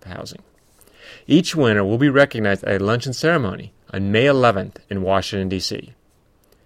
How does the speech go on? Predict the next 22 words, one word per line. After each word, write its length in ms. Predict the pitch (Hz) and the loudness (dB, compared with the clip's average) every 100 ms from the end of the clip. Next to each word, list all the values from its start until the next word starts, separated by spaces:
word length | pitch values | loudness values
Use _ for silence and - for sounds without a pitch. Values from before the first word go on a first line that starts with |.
| _ - - | _ -20 -10
You 140 | 117 135 | -4 0
can 120 | 135 | 2
find 200 | 139 131 | 4 2
a 60 | |
complete 440 | 117 101 - 180 - | 2 -4 0 0 2
list 260 | 120 - | 0 0
of 80 | 98 | -2
awardees 800 | 98 101 139 175 127 98 95 - _ - | -2 2 2 2 2 -2 -6 -10 _ -8
on 120 | 104 | -6
the 80 | 104 | -4
Coalition's 460 | 135 135 131 135 | 0 0 0 -4
website 560 | 127 151 135 - 95 - _ _ _ _ _ | 0 0 0 -6 -6 -10 _ _ _ _ _
at 240 | 98 - | -4 -2
w 280 | - 110 139 | 2 4 4
w 320 | 147 135 151 | 2 2 0
w 460 | 151 127 110 113 120 - _ | 0 0 0 -6 -6 -12 _
dot 200 | - - | -10 -10
tax 260 | - 101 107 | -2 0 0
credit 200 | 123 120 | -2 -2
coalition 640 | 127 131 110 92 107 101 98 | 0 0 0 -2 -4 -6 -6
dot 180 | 98 98 | -4 -4
org. 280 | 95 - | -4 -8